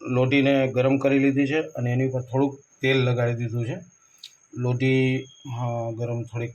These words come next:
થઈ ગઈ છે. હવે મેઇન વસ્તુ છે બટેટાનું છીણને પાથરવાનું.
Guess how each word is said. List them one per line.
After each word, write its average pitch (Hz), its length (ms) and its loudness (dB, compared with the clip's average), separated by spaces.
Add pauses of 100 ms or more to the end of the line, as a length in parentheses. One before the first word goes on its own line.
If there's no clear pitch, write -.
થઈ 127 100 -2
ગઈ 117 220 -6
છે. 156 80 -10 (1000)
હવે 147 460 0 (1800)
મેઇન 156 360 2
વસ્તુ 175 400 0
છે 185 200 0 (400)
બટેટાનું 156 920 0
છીણને 151 480 0
પાથરવાનું. 131 800 -4